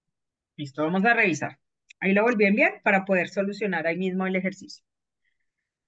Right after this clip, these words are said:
Vamos a ver. Ya les explico cómo es la estructura de la evaluación, ¿listo?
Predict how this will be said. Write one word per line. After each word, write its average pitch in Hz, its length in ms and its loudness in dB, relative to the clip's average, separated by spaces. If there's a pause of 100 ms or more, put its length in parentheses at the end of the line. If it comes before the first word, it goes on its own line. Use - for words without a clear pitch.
(680)
Vamos 202 300 4
a 294 120 8
ver. 180 280 -2 (2000)
Ya 240 200 4
les 262 140 2
explico 208 380 0
cómo 233 180 0
es 247 60 2
la 247 60 0
estructura 196 400 -2
de 175 60 2
la 185 60 2
evaluación, 190 440 -2
¿listo? - 300 -18